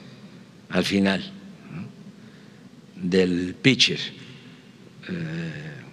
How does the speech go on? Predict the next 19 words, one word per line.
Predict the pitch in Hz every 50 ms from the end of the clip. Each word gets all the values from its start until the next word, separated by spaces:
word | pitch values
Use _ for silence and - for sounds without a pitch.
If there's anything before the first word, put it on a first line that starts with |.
| - -
cerrador, | - - 113 101 95 104 110 110 113 101 - - - - - - - - - - - - - - - - - - - -
que | - 104 101
tenía | 92 113 117 131 143 147
que | 127 127 117
ser | - 135 143 139
él, | 160 175 170 165 - - - - - - - - - - - - -
porque | - - - - 127
era | 135
el | 131 127
mejor. | 117 107 98 127 135 120 - - - - - - - - - - - - - - - - - - - - - - - - - - - - - - - 80
Y | 101
hay | 120 113
quienes | 104 123 113 104 101 113
dicen, | 123 113 110 104
"Bueno, | 113 120 117 107
¿y | 92
por | - - - - 95 92 -
qué | - 135 135 131 143
él? | 135 110 - - -